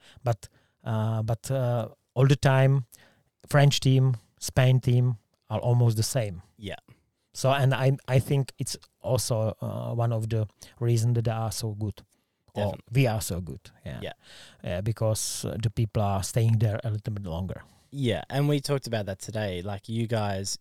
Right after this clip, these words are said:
Speaker 2: there's so much experience, and you can't compare, you know,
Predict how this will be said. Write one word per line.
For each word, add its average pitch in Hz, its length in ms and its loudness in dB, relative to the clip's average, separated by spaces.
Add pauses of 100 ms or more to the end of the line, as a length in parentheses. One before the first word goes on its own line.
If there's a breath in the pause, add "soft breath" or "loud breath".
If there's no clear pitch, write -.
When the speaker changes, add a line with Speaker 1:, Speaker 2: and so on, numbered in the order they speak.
Speaker 2:
there's 110 220 -8
so 117 360 0
much 110 260 -4
experience, - 800 -10 (220)
and 101 140 -6
you 98 80 -6
can't 113 640 -2
compare, 95 580 -6 (340)
you 107 80 -10
know, 87 180 -8